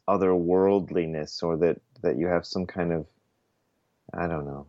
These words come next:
something, some mojo, you know, that you're gonna, you're gonna bestow upon the people.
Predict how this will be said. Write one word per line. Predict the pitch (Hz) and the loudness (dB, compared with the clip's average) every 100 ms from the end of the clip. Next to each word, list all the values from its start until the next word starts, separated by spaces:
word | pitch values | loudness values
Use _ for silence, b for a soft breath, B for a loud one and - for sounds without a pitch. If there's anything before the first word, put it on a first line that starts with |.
| _ | _
something, | - - 82 82 - 69 69 69 | -16 -2 0 0 -2 -6 -6 -4
some | - 87 | 0 2
mojo, | 82 85 87 80 76 71 67 - b b _ | 4 6 6 4 2 2 -2 -8 b b _
you | 104 76 | -4 -4
know, | 67 78 - _ _ _ _ _ _ _ _ _ - | -6 -10 -14 _ _ _ _ _ _ _ _ _ -6
that | - | -2
you're | 78 | 2
gonna, | 82 78 - - | 2 2 0 0
you're | 98 87 | 4 4
gonna | 90 80 | 4 0
bestow | - 98 - - 98 87 87 80 | 0 -2 -2 -2 4 6 6 4
upon | 78 82 80 76 | 0 -2 -4 -4
the | |
people. | 80 - 85 - 73 73 | -6 -4 -4 -2 -2 -4